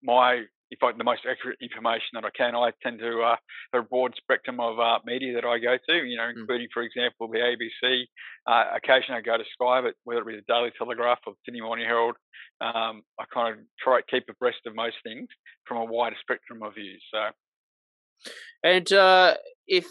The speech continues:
Speaker 2: uh, Liberal was to, Scott Morrison was to be re-elected for Prime Minister, do you think there'd be more changes? 'Cause it, it's not been easy to be a Prime Minister in a pandemic as well. Um, I know Anthony Albanese is, uh,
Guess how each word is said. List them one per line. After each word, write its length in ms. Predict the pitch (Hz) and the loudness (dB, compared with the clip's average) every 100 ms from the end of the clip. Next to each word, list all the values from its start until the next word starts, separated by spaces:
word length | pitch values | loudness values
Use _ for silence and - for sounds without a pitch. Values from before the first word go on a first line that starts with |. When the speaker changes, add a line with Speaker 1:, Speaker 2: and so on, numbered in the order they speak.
| - | 2
Speaker 2:
uh, 520 | 190 185 185 175 170 | 6 8 10 8 6
Liberal 460 | 175 190 208 185 180 | 0 -2 0 2 2
was 240 | 170 160 - | 0 -6 -4
to, 360 | 175 170 160 | 0 2 2
Scott 280 | 156 - 175 | -2 -6 -2
Morrison 400 | 160 165 160 160 | 0 0 -2 -8
was 140 | 147 - | -8 -8
to 80 | |
be 300 | 143 156 147 | -2 0 0
re-elected 600 | 139 143 143 139 147 147 | 2 4 6 4 0 -4
for 160 | - 127 | -14 -10
Prime 280 | - 143 135 | 2 2 2
Minister, 600 | 143 180 175 - 139 143 | 0 0 -2 2 4 4
do 100 | 135 | 2
you 60 | 135 | -8
think 220 | 147 143 - | -8 -8 -4
there'd 140 | 131 | -2
be 140 | 123 123 | -2 -6
more 200 | 131 117 | -4 -2
changes? 640 | - 139 156 151 156 143 | 2 4 4 2 0 -2
'Cause 200 | - 131 | -4 -4
it, 100 | 175 | 0
it's 340 | 170 208 - 196 | 4 4 2 -2
not 220 | 214 208 | -2 0
been 200 | 185 151 | 0 0
easy 560 | 135 170 156 139 110 _ - | -4 -6 -8 -12 -14 _ -8
to 100 | 127 | -2
be 160 | 131 | 0
a 80 | 120 | 0
Prime 320 | - 127 123 | 2 2 2
Minister 420 | 123 120 - 123 120 | -2 -6 -6 -4 -2
in 80 | |
a 60 | 110 | -4
pandemic 720 | - 127 117 107 120 139 131 | -4 -2 -2 0 0 0 -4
as 160 | - 104 - | -6 -12 0
well. 400 | 127 131 117 - _ _ _ _ _ _ _ _ _ | 2 4 2 -4 _ _ _ _ _ _ _ _ _
Um, 460 | 113 117 120 120 120 | -10 -8 -6 -6 -6
I 80 | 123 | -4
know 260 | 127 120 - | -2 -4 -4
Anthony 480 | 135 127 - 131 123 | -4 -4 -8 -6 -2
Albanese 680 | 123 113 120 127 127 123 120 | -2 -4 -4 -4 -4 -6 -8
is, 280 | 113 - 123 | -8 -10 -4
uh, 640 | 120 120 117 117 117 | -2 -2 -2 -4 -6